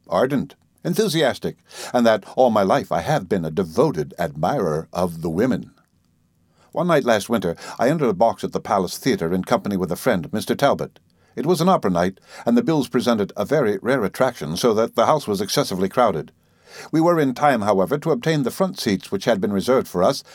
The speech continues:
and into which, with some little difficulty, we elbowed our way. For two hours my companion, who was a musical fanatico, gave his undivided attention to the stage,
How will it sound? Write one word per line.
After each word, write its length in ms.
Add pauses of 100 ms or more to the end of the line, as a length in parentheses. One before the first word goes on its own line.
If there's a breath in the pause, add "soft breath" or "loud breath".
(100)
and 120
into 160
which, 240
with 160
some 320
little 300
difficulty, 540
we 280
elbowed 340
our 240
way. 360 (720 soft breath)
For 160
two 260
hours 360
my 140
companion, 600 (180 loud breath)
who 100
was 180
a 100
musical 560
fanatico, 680 (320 soft breath)
gave 200
his 260
undivided 680
attention 420
to 60
the 80
stage, 520